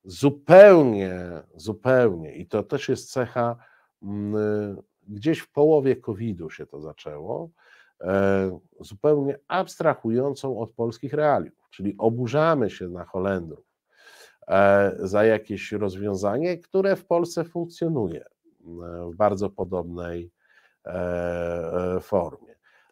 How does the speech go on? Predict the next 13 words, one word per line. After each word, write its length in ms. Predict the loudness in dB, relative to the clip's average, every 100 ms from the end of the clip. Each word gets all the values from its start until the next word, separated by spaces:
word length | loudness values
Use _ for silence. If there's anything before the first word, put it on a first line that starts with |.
| -4
E, 280 | 2 2 2
oburzamy 720 | 0 2 4 6 6 4 0
się 300 | -2 -4 -2
na 520 | -2 -2 -4 -8 -10 -8 -8 -6
Holendrów, 920 | -2 0 0 -2 -4 -6 -8 -16 -10
e, 400 | -6 -4 -4 -6
że 340 | -10 -8 -6 -6
kupują 600 | -12 -14 -6 -4 -4 -8
rosyjską 600 | -12 -10 -12 -10 -10 -8
ropę, 280 | -6 -6 -6
którą 420 | -2 0 0 -2 -4
Orlen 400 | -2 2 0 0
kupuje, 600 | -4 0 2 6 4